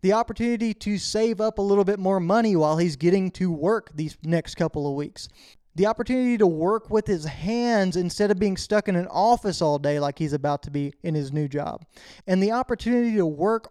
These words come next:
on a ranch with a relaxed environment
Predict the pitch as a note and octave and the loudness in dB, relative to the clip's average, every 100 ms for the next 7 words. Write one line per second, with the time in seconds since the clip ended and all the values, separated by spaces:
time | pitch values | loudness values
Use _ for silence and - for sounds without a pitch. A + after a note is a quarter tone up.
0 | - F3+ F#3 E3+ C#3 C3+ F3+ G#3+ G3 - | -6 -4 -2 -4 -6 -6 -4 -2 -4 -8
1 | - _ - D#3+ D#3 D3+ D3 F3 G3+ - | -20 _ -4 -2 0 2 2 4 2 2
2 | F#3 E3 C#3 E3+ G3+ F#3+ D#3 C#3+ | -2 -2 0 0 2 0 -2 -6